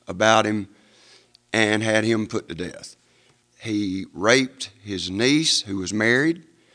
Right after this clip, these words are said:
and when she became pregnant, forced her into an abortion and killed her and the child both. Not a nice guy. So just painting a picture of who he was, not only was he reprehensible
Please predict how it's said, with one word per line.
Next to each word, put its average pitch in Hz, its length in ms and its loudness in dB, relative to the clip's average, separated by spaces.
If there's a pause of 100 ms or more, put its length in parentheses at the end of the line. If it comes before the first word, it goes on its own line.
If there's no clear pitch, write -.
(880)
and 110 460 2
when 110 180 2
she 117 280 -2
became 104 420 -4
pregnant, 143 440 4 (960)
forced 127 440 0
her 113 180 2
into 110 240 0
an 104 140 -4
abortion 110 560 -4
and 92 120 -6
killed 107 280 -4
her 101 200 -2
and 95 120 -4
the - 20 -6
child 92 380 -4
both. - 400 -6 (880)
Not 127 300 0
a 117 40 2
nice 107 360 0
guy. - 260 -10 (720)
So 110 540 2 (600)
just 117 220 -2
painting 143 220 4
a 98 40 -4
picture 110 520 0
of 95 200 -6 (140)
who 123 220 0
he 120 100 2
was, 120 400 2
not 131 200 2
only 127 200 2
was 107 300 -2
he 107 240 -2 (600)
reprehensible 120 920 0